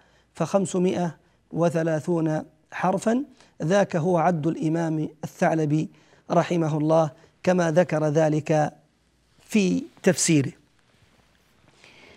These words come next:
جاء في فضل هذه السورة المباركة قوله صلى الله عليه وسلم: "من سره"، من سره كما في حديث عبد الله بن عمر، "من سره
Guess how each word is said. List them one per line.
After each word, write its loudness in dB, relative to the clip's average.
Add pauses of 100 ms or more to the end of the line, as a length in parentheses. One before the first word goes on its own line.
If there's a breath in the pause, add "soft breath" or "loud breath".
(360 soft breath)
جاء 6
في 2
فضل 4
هذه 2
السورة 0
المباركة 0 (680)
قوله 2
صلى 0
الله 2
عليه 0
وسلم: -2 (680 soft breath)
"من 4 (180)
سره"، 2 (260)
من -2 (200)
سره 2
كما -2
في -6
حديث -2
عبد 0
الله 4
بن 0
عمر، 0
"من 2
سره 2